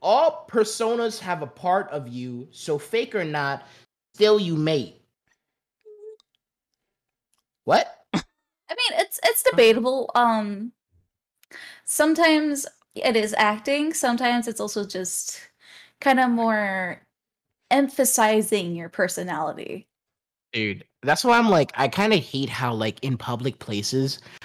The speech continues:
Speaker 1: I just act like this person. The, and then, like,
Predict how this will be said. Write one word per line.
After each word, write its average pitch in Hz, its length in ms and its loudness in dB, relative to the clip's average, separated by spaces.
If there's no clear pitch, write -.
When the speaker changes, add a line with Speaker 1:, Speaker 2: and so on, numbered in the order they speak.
Speaker 1:
I 131 140 4
just 135 240 -2
act 139 240 0
like 139 140 0
this 113 160 -6
person. - 720 -4
The, 135 100 2
and 143 200 2
then, 135 140 4
like, 120 320 0